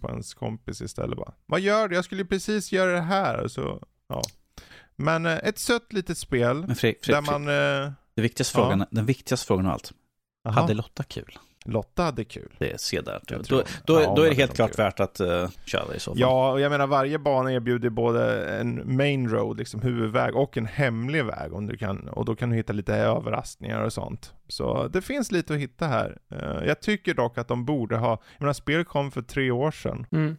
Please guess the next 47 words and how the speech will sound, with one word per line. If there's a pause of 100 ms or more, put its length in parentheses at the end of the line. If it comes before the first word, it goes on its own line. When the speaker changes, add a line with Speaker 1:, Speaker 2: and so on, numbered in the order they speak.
(100)
Speaker 1:
redan.
Speaker 2:
Mm.
Speaker 1:
Det
är
också
gammalt. (120)
Och
ändå
kostar
det
nog
mycket,
tycker
jag.
Jag
tycker
det
är
f-, (680)
det
är
ett
sött
spel,
men
det
är
inte
värt
sexhundra
eller
vad
det
är,
fem,
sexhundra
liksom.
Speaker 3:
Ja,
det
är
Nintendos (120)
grej
att
aldrig
sänka
priserna
här.